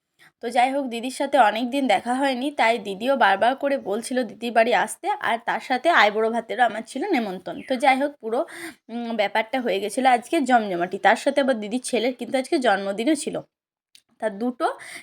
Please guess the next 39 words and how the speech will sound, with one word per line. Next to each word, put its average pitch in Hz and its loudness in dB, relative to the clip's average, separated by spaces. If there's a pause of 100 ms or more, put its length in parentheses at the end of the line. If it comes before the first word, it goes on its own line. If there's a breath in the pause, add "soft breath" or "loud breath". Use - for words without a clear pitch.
জিনিস 247 -2
যখন 262 0
একসাথে 240 -2
ছি-, - -8
হয়েছিল, 226 2
তখন 262 0
বিরাট 226 4
একটা 285 0
জমজমাটি 208 -4
ব্যাপারটা 240 2
হয়ে, 233 0
এ, 190 0 (100)
চলে 214 2
এসেছিলো। 170 -6 (360 loud breath)
তো 247 0
আজকে 226 2
ভিডিওটা 277 4
আপনারা 269 0
স্কিপ 254 -8
না 262 0
করে 302 2
পুরোটাই 233 0
কন্টিনিউ 220 0
দেখতে 202 -2
থাকুন। 180 -12 (280)
আর 226 -2
যাচ্ছি 226 0
কিন্তু 302 0
আজকে 254 -2
আমরা 269 0
বাসে। 185 -4 (340 loud breath)
তো 262 -4
আমি 240 0
আর 320 0
আমার 285 -2
বোন 262 -4
দুজনে 254 -4
কিন্তু 247 -2
এক 226 4